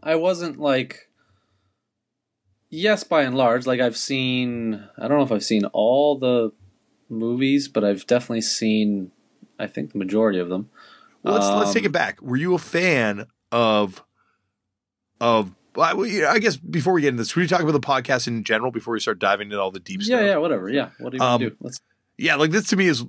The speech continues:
Speaker 2: is top five Turn Out of Punks ever. Like, you know, I know it's super short, but to me, this is almost like the crossed out seven inch or, like, the fucking Neanderthal
Speaker 1: <laughs>
Speaker 2: seven inch of podcast, like, you know, or Group Sex or something. Like,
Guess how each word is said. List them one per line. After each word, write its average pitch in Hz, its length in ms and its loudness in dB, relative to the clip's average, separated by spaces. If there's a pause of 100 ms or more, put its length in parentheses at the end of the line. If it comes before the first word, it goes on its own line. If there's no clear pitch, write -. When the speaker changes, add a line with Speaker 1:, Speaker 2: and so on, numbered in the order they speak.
(220)
Speaker 2:
is 139 360 0 (340)
top 127 260 0
five 107 640 0 (460)
Turn 120 220 0
Out 104 80 2
of 95 80 -4
Punks 104 300 -4 (100)
ever. 90 400 -2
Like, 110 280 -2 (100)
you 127 100 -2
know, 104 160 2
I 107 80 0
know 123 160 0
it's 123 120 -2
super 123 340 0
short, 117 460 0 (500)
but 117 260 -2
to 123 100 -2
me, 127 160 2
this 123 180 0
is 117 100 0
almost 110 300 0
like 110 260 0
the 110 120 -6
crossed 101 600 0
out 95 260 0 (540)
seven 104 480 -2
inch 98 260 0
or, 104 80 0
like, 95 220 0
the 113 100 -10
fucking 110 420 0
Neanderthal 101 600 0
Speaker 1:
<laughs> - 0 -
Speaker 2:
seven 95 360 -2
inch 92 240 -4 (720)
of 107 200 0
podcast, 101 720 0
like, 98 380 0 (100)
you 117 80 -6
know, 101 120 -2
or 104 100 0
Group 120 260 0
Sex - 420 -2
or 101 40 -8
something. 95 500 -6
Like, 104 340 0